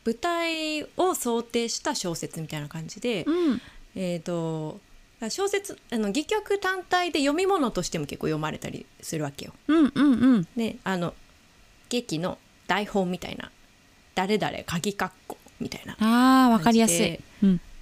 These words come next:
Speaker 1: そうそうそう。そういうのがずっと続いて、台本としても使えるし、小説としても読めるっていうのが戯曲なんだけど、
Speaker 2: はい。
Speaker 1: 結構好きなんですよ。私、戯曲好きなんだよね。
Speaker 2: あ、そうなんだ。
Speaker 1: ぶ-、その舞台想像しながら、なんか目に浮かぶような感じなわけよ。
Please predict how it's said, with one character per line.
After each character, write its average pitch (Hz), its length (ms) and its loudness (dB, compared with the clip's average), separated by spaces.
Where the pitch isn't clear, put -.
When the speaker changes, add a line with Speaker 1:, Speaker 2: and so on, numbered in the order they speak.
Speaker 1:
そ - 140 -4
う - 20 -2
そ 185 100 -4
う - 40 -4
そ 160 120 -4
う。 - 80 -8
そ 302 160 -2
う 285 40 0
い 285 40 0
う - 40 0
の 170 60 -2
が - 80 -4
ず 160 120 -6
っ - 20 -8
と 170 120 -8
続 - 200 -6
い 165 60 -2
て、 214 140 -2
台 285 220 -2
本 339 200 -4
と 339 140 -4
し 330 60 -6
て 339 100 -6
も 285 100 -4
使 - 180 -6
え 262 60 -4
る 247 60 -6
し、 277 160 -4
小 208 140 -6
説 - 260 -8
と 202 120 -6
し - 120 -8
て 302 100 -6
も 285 120 0
読 175 160 -2
め 180 160 -2
る 160 100 -2
っ 185 40 -2
て - 200 -10
い 147 80 -6
う 147 60 -6
の 139 100 -10
が 139 80 -8
戯 - 160 -14
曲 - 300 -14
な 160 80 -8
ん 165 80 -10
だ 156 80 -14
け - 120 -12
ど、 185 160 -2
Speaker 2:
は 196 180 2
い。 190 100 -4
Speaker 1:
結 359 140 2
構 175 80 -6
好 - 60 -2
き 240 140 -2
な 175 120 0
ん - 40 -6
で - 60 -10
す - 60 -14
よ。 - 100 -12
私、 220 120 -4
戯 - 120 -6
曲 392 420 0
好 - 880 -16
き 285 100 0
な - 60 -2
ん 247 80 -4
だ - 100 -8
よ - 60 -8
ね。 294 80 2
Speaker 2:
あ、 381 140 4
そ 453 100 0
う 480 220 2
な 403 60 2
ん 302 80 4
だ。 202 180 4
Speaker 1:
ぶ-、 226 160 -4
そ 269 100 0
の - 40 -2
舞 339 140 2
台 214 240 2
想 240 240 2
像 226 280 2
し - 100 -6
な 247 80 0
が 180 120 -2
ら、 - 40 -6
な 226 80 -2
ん - 20 -2
か 208 60 -4
目 370 160 4
に 190 160 2
浮 185 80 0
か 320 160 2
ぶ 311 120 0
よ 294 140 2
う 208 40 0
な 170 100 -4
感 170 200 -8
じ 165 120 -6
な 156 60 -4
わ 156 100 -6
け - 80 -10
よ。 - 80 -8